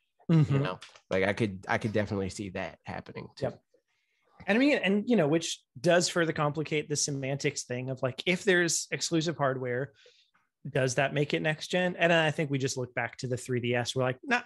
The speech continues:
Speaker 1: it had exclusive stuff, but, like, the new
Speaker 2: Yeah,
Speaker 1: three D S."
Speaker 2: so did the D S I, you know,
Speaker 1: Yeah,
Speaker 2: like,
Speaker 1: right.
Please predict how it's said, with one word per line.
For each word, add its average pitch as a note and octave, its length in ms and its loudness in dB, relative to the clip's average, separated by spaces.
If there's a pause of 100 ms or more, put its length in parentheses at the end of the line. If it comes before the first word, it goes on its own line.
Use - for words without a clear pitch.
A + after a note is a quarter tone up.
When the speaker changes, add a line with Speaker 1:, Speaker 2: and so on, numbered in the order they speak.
(100)
Speaker 1:
it F3+ 200 0
had F#3 180 2
exclusive F#3 460 0
stuff, F#3+ 320 2
but, D3 80 -2
like, C3 160 -4
the C3+ 80 -4
new D3 140 4
Speaker 2:
Yeah, G2 60 4
Speaker 1:
three D#3+ 180 -2
D C3+ 40 0
S." - 20 0
Speaker 2:
so C3+ 160 8
did C3+ 180 6
the B2+ 120 4
D B2+ 220 2
S B2 180 2
I, A2+ 600 2 (100)
you A2+ 140 0
know, A2+ 100 4
Speaker 1:
Yeah, G#2+ 140 4
Speaker 2:
like, G2+ 200 -2
Speaker 1:
right. A#2+ 260 -4